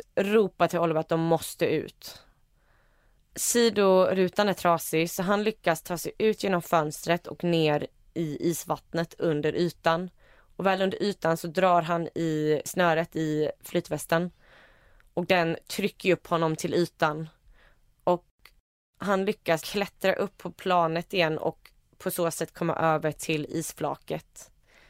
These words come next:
Och det här isflaket, så de beskriver det som att det är samma storlek som ett vardagsrum. Så det är inte jättestort, men det är ju några kvadratmeter. Och Oliver har fortfarande inte kommit upp ur vattnet.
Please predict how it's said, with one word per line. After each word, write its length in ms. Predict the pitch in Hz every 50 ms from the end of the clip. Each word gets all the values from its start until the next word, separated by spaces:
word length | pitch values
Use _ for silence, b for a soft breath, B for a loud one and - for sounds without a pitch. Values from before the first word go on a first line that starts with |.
| b b b b
Och 120 | - -
det 60 | 185 180
här 140 | 190 -
isflaket, 960 | - 233 226 208 - - - 190 180 175 - _ - 185 180 - - - - - -
så 100 | 202 196
de 140 | 196 190 202
beskriver 560 | 202 - - - 226 220 208 190 180 175 175
det 100 | 175 160
som 200 | - - 170 170
att 100 | 165 -
det 100 | - 165
är 60 | 165
samma 460 | - - 180 175 170 165 160 156 156
storlek 600 | - - - 175 175 165 165 160 156 156 151 - -
som 460 | - 156 156 156 156 156 151 151 -
ett 140 | - - -
vardagsrum. 640 | 165 160 160 156 156 - - 147 160 156 170 170 165 _ _ _ _ _ _ _ _ _ _ _ _ _ _ _ _ _ _ _ _ _ _ _ _
Så 120 | - - 190
det 120 | 156 190
är 20 |
inte 140 | 185 175 180
jättestort, 540 | 175 175 170 - - 156 151 - 175 175 -
men 100 | 180 170
det 60 | 165
är 100 | 156 160
ju 100 | 160 170
några 340 | 170 156 156 156 147 147 151
kvadratmeter. 920 | - - - 170 160 160 151 147 - - 156 147 147 - - 151 160 160 160 - _ _ _ b b b b b b b b b b -
Och 180 | 208 - - -
Oliver 460 | 214 202 190 190 190 185 202 214 214
har 160 | 208 208 190
fortfarande 460 | - - 214 - - - 175 170 180
inte 160 | 190 - -
kommit 380 | - - - 165 156 151 - -
upp 300 | - 160 147 - - - -
ur 180 | - 151 151
vattnet. 720 | 147 156 143 - _ - 165 175 180 - _ - - -